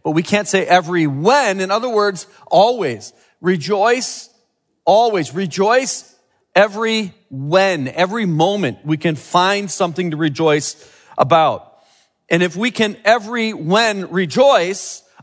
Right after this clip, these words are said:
our life is going to turn from bleak to bright. It truly is gonna make a difference. How, though, can we rejoice always? How can we rejoice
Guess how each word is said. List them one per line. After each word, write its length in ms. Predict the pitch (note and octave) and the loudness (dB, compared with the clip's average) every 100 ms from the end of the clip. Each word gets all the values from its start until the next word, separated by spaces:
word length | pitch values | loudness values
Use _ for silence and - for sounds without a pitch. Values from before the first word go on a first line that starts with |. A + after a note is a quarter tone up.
| - | 0
our 160 | F#3 | 2
life 460 | F#3 A3+ A#3 C4 - | 2 0 0 -2 -8
is 120 | G3 | -12
going 300 | F#3+ G3 G3 | -6 -6 -6
to 60 | F3 | -8
turn 380 | - G3+ G3+ | -6 -4 -4
from 300 | F#3+ F#3 E3 C3 | -6 -4 -4 -4
bleak 580 | D3 F#3 G#3+ G#3 - _ _ - | -2 0 0 -2 -16 _ _ -12
to 140 | - | -10
bright. 480 | C3 C#3 D#3 C#3+ G#2+ - _ - | -6 2 4 4 0 -18 _ -8
It 160 | D#3 | -8
truly 640 | - - A3 G#3+ D#3 A#2+ A2+ - - | -8 -4 0 2 2 0 -6 -12 -6
is 160 | D3 | -4
gonna 180 | - D#3 | -2 0
make 220 | C#3+ C#3 | 0 0
a 60 | D#3 | 0
difference. 440 | D3 C#3 A#2+ F#2 - _ | -2 -2 -6 -8 -16 _
How, 420 | - - A3+ D4 D4+ | -4 0 2 2 0
though, 540 | F3 D3+ D3 G3 G3+ - | 0 0 0 -2 -6 -14
can 500 | - G#3+ A#3 C4 A3 | -4 -2 0 -2 -4
we 420 | G3+ G3+ A3+ G#3+ _ | -2 -2 -2 -6 _
rejoice 1040 | F#3+ B3 F3 G3+ F#3+ A3+ B3 - - - _ _ _ _ - | -4 -2 2 4 4 2 -2 -8 -8 -14 _ _ _ _ 2
always? 580 | A#3+ D4 D#4 A3 B2+ A2+ | 4 6 4 0 -4 -2
How 220 | F3+ C4 | 0 0
can 320 | - B3+ A#3 | 0 -4 -4
we 140 | B3 | -12
rejoice 640 | A#3+ A#3 F3+ F#3 G#3 A3 | -10 -10 -4 -2 -2 -4